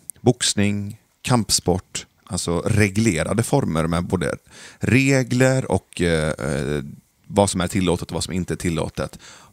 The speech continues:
Och, och en upptränad kroppskännedom,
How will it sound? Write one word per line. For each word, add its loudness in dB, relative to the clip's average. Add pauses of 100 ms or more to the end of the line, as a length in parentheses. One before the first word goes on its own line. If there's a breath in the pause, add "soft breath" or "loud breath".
Och, -2
och -6
en -2
upptränad 0 (360 loud breath)
kroppskännedom, 0